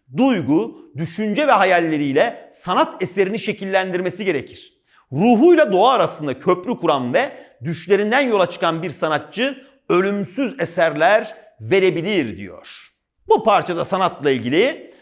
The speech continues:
aşağıdakilerden hangisi vurgulanmıştır diyor. Bakalım, görelim arkadaşlar. Sanatçı olanı olduğu gibi ele almalıdır. Hayır, doğanın bir kopyasını yapmak değildir sanatçının amacı diyor, değil mi?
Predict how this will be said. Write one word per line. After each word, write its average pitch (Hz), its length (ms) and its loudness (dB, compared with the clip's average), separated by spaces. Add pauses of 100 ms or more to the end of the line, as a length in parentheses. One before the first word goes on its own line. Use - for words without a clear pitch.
(220)
aşağıdakilerden 170 760 0
hangisi 226 640 -4 (220)
vurgulanmıştır 185 1400 -4
diyor. 196 480 0 (360)
Bakalım, 202 1040 0
görelim 202 600 0
arkadaşlar. 160 800 -2
Sanatçı 277 600 -2
olanı 165 360 -2 (480)
olduğu 285 480 6
gibi 233 200 0
ele 214 140 4
almalıdır. 156 440 0
Hayır, 247 580 -2 (400)
doğanın 208 400 2
bir 208 120 0
kopyasını 220 520 0
yapmak 220 720 -2
değildir 349 440 2
sanatçının 233 560 -2
amacı 135 340 -2
diyor, 117 160 -2
değil 254 140 0
mi? - 140 -4